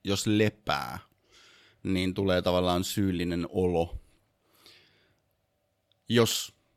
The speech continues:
on vaikea pysähtyä esimerkiksi ilman hyvää syytä, ja sanotaan nyt nimenomaan hyvää syytä niin kuin lainausmerkeissä. Ähm, sit myös ehkä se, että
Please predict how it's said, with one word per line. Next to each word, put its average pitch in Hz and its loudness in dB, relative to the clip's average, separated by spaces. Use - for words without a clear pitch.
on 117 4
vaikea 113 6
pysähtyä 95 0
esimerkiksi 85 -4
ilman 85 -2
hyvää 85 4
syytä, 82 -4
ja 92 -6
sanotaan 95 2
nyt 95 -2
nimenomaan 95 2
hyvää 98 2
syytä 87 -2
niin 85 -2
kuin 92 0
lainausmerkeissä. 85 -2
Ähm, 92 4
sit - -2
myös 131 4
ehkä 127 0
se, 127 4
että 107 -2